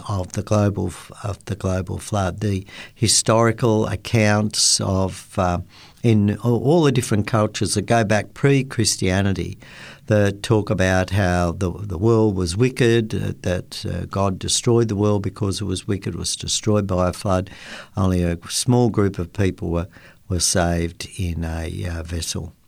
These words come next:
Uh, and it was a supernatural event. We know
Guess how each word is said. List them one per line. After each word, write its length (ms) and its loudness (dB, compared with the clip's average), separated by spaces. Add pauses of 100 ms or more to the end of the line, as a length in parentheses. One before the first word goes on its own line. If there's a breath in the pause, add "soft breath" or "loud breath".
(160)
Uh, 340 -8
and 180 2
it 80 2
was 240 2
a 80 4
supernatural 800 2
event. 320 0
We 120 -2
know 320 2